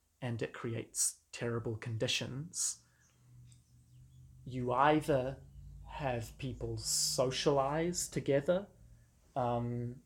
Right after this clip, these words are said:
to create something new, or the establishment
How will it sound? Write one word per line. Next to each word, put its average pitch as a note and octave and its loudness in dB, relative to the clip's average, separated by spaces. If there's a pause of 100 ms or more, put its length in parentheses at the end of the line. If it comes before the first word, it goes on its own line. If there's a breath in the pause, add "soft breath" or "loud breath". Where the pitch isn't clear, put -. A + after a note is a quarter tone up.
(580)
to A#2+ -4
create C3 0
something B2 -2
new, E3 0 (1160)
or B2+ 4
the C3 0
establishment B2 0